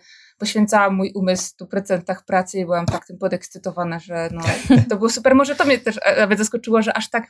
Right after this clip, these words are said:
Speaker 1: łatwo, aż tak dobrze mi to przyszło, że naprawdę, e, bez żadnego problemu. Nie, nie, jakoś nie, nie czuję jakichś takich,
Speaker 2: Mhm.
Speaker 1: e, większych, nie wiem, zaskoczeń, czegokolwiek, żebym jakieś coś odkryła. Po prostu, e,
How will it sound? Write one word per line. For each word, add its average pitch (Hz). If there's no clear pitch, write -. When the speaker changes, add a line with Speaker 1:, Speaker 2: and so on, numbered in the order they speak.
Speaker 1:
łatwo, 220
aż 220
tak -
dobrze 226
mi 220
to 226
przyszło, 175
że 185
naprawdę, 185
e, 190
bez 190
żadnego 190
problemu. 202
Nie, 208
nie, 214
jakoś 214
nie, 269
nie 262
czuję 269
jakichś 190
takich, 196
Speaker 2:
Mhm. 190
Speaker 1:
e, 190
większych, 202
nie 190
wiem, 175
zaskoczeń, 214
czegokolwiek, 190
żebym 180
jakieś 180
coś 190
odkryła. 208
Po 202
prostu, 208
e, 196